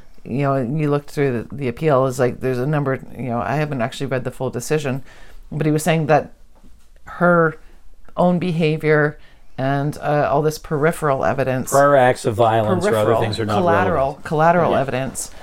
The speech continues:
Speaker 1: doesn't tell us whether or not an actual assault took place in this little, tiny little box, right? And there's a reason that narrative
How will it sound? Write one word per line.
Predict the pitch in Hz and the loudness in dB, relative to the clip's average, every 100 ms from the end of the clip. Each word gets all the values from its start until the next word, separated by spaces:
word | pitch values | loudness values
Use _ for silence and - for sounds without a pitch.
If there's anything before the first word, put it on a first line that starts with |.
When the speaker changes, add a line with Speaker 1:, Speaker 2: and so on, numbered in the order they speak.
| - | -2
Speaker 1:
doesn't | - 190 180 | 2 2 2
tell | 151 180 | 2 4
us | 165 165 | 4 4
whether | 165 160 | 4 4
or | |
not | 160 147 | 6 4
an | 147 | 4
actual | 147 156 151 | 2 2 0
assault | 151 156 143 - | 2 2 2 0
took | 165 - | -8 0
place | 143 139 - - - - 175 | 0 0 -2 -12 -14 -4 2
in | 180 | 4
this | 151 143 147 | 4 2 2
little, | 147 131 120 - - - - - - - | 4 4 0 -6 -14 -10 -10 -10 -14 -8
tiny | 247 277 254 247 247 233 - - | -2 0 0 0 0 -4 -8 0
little | 170 160 | 4 4
box, | 147 131 117 - - - - - - - - | 4 2 0 -10 -12 -10 -8 -6 -6 -8 -6
right? | 120 147 - - - - - - - | -4 -4 -8 -14 -18 -18 -18 -10 0
And | 170 175 160 101 | 2 2 -2 -2
there's | 180 185 | 0 0
a | 208 | 0
reason | 196 233 220 | -2 0 0
that | 143 113 | 0 0
narrative | 143 143 143 151 135 - | 2 4 4 0 -2 -4